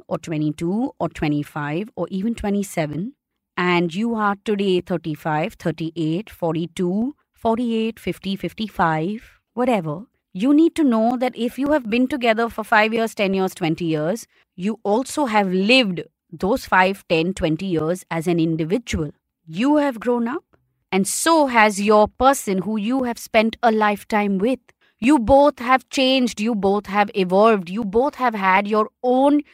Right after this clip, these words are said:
unique experiences. You both have your own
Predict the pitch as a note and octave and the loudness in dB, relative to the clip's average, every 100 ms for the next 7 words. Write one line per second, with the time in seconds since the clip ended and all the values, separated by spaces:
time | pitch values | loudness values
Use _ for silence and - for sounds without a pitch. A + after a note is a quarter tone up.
0 | _ - E3+ C4+ C#4+ C#4+ D#4+ D#4+ - _ | _ -6 0 4 6 6 6 4 -4 _
1 | G3+ F#3+ - A3 G3 F3+ D#3+ - A3+ - | -6 -6 -4 0 2 4 2 0 -4 -6
2 | - _ _ - G#3+ F#3+ B3+ C#4+ - A3 | -16 _ _ -4 -2 4 4 4 2 6
3 | G#3 G3+ G3 F#3+ G3 - A3 B3 C4 | 8 8 4 4 4 4 4 6 2